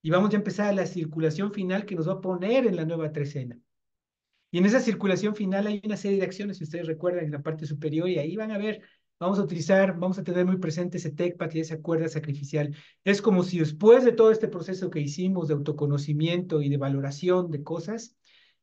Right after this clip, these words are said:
estemos preparándonos nada menos que para entrar ya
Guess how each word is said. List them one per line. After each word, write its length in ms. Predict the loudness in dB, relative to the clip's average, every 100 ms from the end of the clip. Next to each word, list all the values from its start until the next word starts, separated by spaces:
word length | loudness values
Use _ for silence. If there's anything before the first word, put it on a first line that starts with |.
| _ -6
estemos 380 | 0 2 2
preparándonos 720 | 0 2 4 6 4 2 0 -2
nada 220 | -2 0
menos 280 | 0 -2 -4
que 120 | -6
para 240 | -4 -2
entrar 440 | -2 -2 0 2 2
ya 360 | 2 2 0